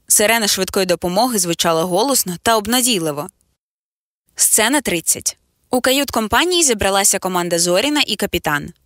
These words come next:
Першим заговорив капітан. «Поясніть мені, що сталося?» Ще в Монреалі Стас зауважив, що Нікіта зустрічається з незнайомцем.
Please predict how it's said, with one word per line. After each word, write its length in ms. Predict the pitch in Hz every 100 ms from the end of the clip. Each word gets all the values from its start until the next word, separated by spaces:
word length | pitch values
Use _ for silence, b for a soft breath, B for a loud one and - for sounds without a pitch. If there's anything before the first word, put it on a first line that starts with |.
| _ _
Першим 440 | 220 320 - 359
заговорив 520 | 277 214 175 165 170
капітан. 500 | - 190 170 151 143 - _ _ _
«Поясніть 520 | - 196 190 - 285
мені, 280 | 302 302 202
що 300 | 170 - 262
сталося?» 640 | 277 339 285 175 - 156 175 _ _ _ _ _ _
Ще 260 | - - 269
в 40 |
Монреалі 540 | 262 240 214 233 349
Стас 260 | 262 202 190
зауважив, 580 | 190 175 170 185 269 -
що 200 | - 196
Нікіта 380 | 185 - 339 339
зустрічається 800 | 262 - 202 - 196 190 -
з 40 | 196
незнайомцем. 800 | 196 196 240 196 151 - 151 -